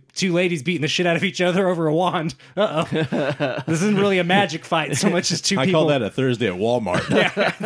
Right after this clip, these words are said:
Speaker 1: what I'm saying. It stops being a, stops being a magic fight and sto-, starts being an altercation at the store. Uh, I know the part where she's, uh, wha-, what's the, Rozelle? Where,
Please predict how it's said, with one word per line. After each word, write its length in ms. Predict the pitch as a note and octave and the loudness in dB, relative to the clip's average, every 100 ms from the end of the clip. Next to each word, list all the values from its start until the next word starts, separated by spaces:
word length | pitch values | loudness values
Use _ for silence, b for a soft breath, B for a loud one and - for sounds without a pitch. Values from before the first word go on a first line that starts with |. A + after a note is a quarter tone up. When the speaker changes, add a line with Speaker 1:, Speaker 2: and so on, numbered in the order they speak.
| G#3 | -2
Speaker 1:
what 100 | F#3 | -2
I'm 40 | - | 0
saying. 280 | - F3+ | 0 2
It 120 | D3+ F#3 | 0 0
stops 380 | G#3 A3 G4 A#3 | 0 2 2 2
being 180 | G#3 | 2
a, 140 | F#3 D3+ B | 0 -2 B
stops 260 | - G3+ E3 | -6 -4 -4
being 200 | F3 G3 | -2 -2
a 40 | E3 | 0
magic 380 | E3 E3 C#3+ - | 0 0 -4 -4
fight 240 | E3 C#3 | -2 -2
and 100 | C3 | -4
sto-, 260 | C#3 E3 C3 | -2 -4 -4
starts 300 | - F3 - | -4 -4 -4
being 200 | F3 E3 | -6 -4
an 80 | |
altercation 760 | D3+ D#3+ - F#3+ - E3+ - D3+ | -2 -2 -4 -6 -2 -2 0 -2
at 100 | C#3 | -4
the 60 | C#3+ | -4
store. 380 | - C#3+ B2 - C3+ F3 C3+ B | -2 -2 -2 -6 -14 -12 -12 B
Uh, 460 | C#3 C#3 C3+ C3+ C3 B B B | -2 0 0 0 -2 B B B
I 120 | G3+ | 0
know 120 | B3 | 0
the 100 | G3 | -2
part 280 | E3+ G#3 A#3 | -2 -2 -2
where 100 | A3+ | -2
she's, 320 | - G3 E3 | -2 -2 -2
uh, 480 | E3 D3+ C#3+ C3+ B2+ A#2 _ | 0 0 0 0 -2 -6 _
wha-, 220 | D3 C#3 D#3 | -12 -8 -6
what's 200 | E3+ - | -6 -4
the, 460 | D#3+ C#3 B2+ A#2 | 0 0 -2 -4
Rozelle? 540 | C#3 C#3 A#2+ C3+ F3 E3+ - | -4 -4 0 0 0 -4 -6
Where, 160 | D#3 | -8